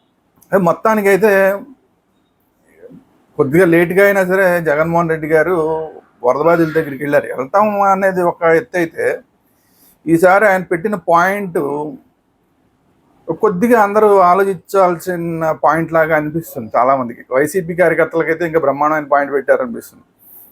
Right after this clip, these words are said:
ఏంటంటే అసలు ఏదో ఇక్కడ తుఫాన్ ఇక్కడ వస్తే చంద్రబాబు నాయుడు గారు ఏమో చాపర్లో తిరుగుతూ ఉంటారు, ఒకరోజు ఆ దేశంలో ఉంటాడు, ఒక రోజు ఈ దేశంలో ఉంటాడు, ఏదో ఇలా just వచ్చి ఇలా కనిపించేసి మళ్ళీ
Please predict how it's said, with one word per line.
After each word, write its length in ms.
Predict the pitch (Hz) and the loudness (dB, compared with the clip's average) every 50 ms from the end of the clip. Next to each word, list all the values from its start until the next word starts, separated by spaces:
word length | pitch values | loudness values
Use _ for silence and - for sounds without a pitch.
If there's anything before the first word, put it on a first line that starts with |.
| _ _ _ - | _ _ _ -4
ఏంటంటే 460 | 143 156 165 190 190 190 190 208 202 190 | -2 0 2 0 0 0 2 2 4 4
అసలు 300 | 180 175 175 165 156 151 151 139 131 | 4 2 0 0 0 0 0 0 0
ఏదో 120 | 139 190 190 | 0 0 0
ఇక్కడ 220 | 170 165 - 151 139 131 131 - - | -2 -2 -2 -2 -2 -2 -4 -4 -8
తుఫాన్ 360 | 135 - - 160 170 180 190 | -12 -2 0 2 2 2 0
ఇక్కడ 180 | 185 - 185 170 | -2 -4 -2 -2
వస్తే 260 | 170 165 170 - 185 185 180 175 170 165 165 160 156 147 143 135 131 123 117 _ _ _ _ _ _ _ _ _ _ _ _ - | -2 -2 -2 0 2 2 4 4 4 4 4 2 2 0 -4 -6 -10 -12 -14 _ _ _ _ _ _ _ _ _ _ _ _ -8
చంద్రబాబు 380 | 127 123 135 147 151 156 151 156 | -6 -2 2 2 2 2 4 2
నాయుడు 220 | 160 160 156 160 160 | 2 2 2 2 2
గారు 160 | 156 151 151 | 2 2 2
ఏమో 180 | 147 147 156 160 156 - | 0 0 -2 -4 -2 0
చాపర్లో 460 | 165 143 139 139 - 156 147 151 151 139 | 2 2 2 2 0 -2 0 0 -2 -2
తిరుగుతూ 340 | 147 151 147 139 123 - 147 | -4 -8 -10 -10 -6 -6 -6
ఉంటారు, 340 | 139 135 135 143 135 139 147 - - _ _ - _ _ _ _ _ _ _ | -4 -2 -2 -2 -2 -2 -6 -8 -12 _ _ -20 _ _ _ _ _ _ _
ఒకరోజు 280 | 113 131 135 139 147 147 | 0 2 4 4 4 4
ఆ 80 | 139 143 | 4 4
దేశంలో 380 | 143 147 143 139 156 143 143 147 | 2 0 -2 -2 -4 -4 -2 -4
ఉంటాడు, 220 | 139 135 143 143 139 | -2 -2 -2 0 0
ఒక 80 | 135 139 | 0 0
రోజు 140 | 135 139 143 | 0 -2 -4
ఈ 60 | 139 131 143 | -6 -6 -8
దేశంలో 280 | 139 135 139 135 139 139 | -6 -6 -6 -2 -2 -4
ఉంటాడు, 220 | 135 127 139 135 | -4 -4 -4 -2
ఏదో 140 | 127 131 139 135 135 131 | 0 0 0 0 0 0
ఇలా 140 | 131 139 139 131 123 | 2 2 2 2 0
just 200 | 127 123 - _ 160 | -4 -6 -4 _ -10
వచ్చి 160 | 135 - 156 143 | -10 -8 -4 -2
ఇలా 100 | 135 127 - - | -2 -2 -2 -6
కనిపించేసి 600 | 123 131 131 147 135 - - 143 135 - - 147 - - _ _ _ _ _ _ _ - | -8 -8 -8 -12 -12 -12 -10 -12 -12 -10 -12 -14 -14 -14 _ _ _ _ _ _ _ -4
మళ్ళీ 280 | 113 123 135 139 143 | -2 0 2 2 2